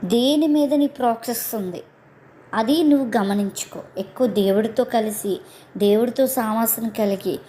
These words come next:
ఎక్కువ నువ్వు అలాగ ఉంటున్నావా? లేదు, లేదు, నా పిల్లలు, నా కుటుంబం అని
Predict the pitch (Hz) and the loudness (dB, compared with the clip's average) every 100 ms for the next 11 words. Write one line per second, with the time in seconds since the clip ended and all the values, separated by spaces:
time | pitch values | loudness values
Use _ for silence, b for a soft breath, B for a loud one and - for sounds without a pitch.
0 | B B - 208 - 330 339 302 269 220 | B B -6 -6 0 2 4 4 2 2
1 | 226 233 226 214 202 196 185 175 180 196 | 0 -2 -6 -6 -6 -6 -8 -8 -2 0
2 | 202 202 196 180 175 B B - 196 196 | 2 0 0 0 -4 B B -4 -4 -2
3 | 190 196 202 208 208 190 - 196 208 208 | 0 2 2 0 -2 -2 -10 -4 0 2
4 | 214 220 | 2 0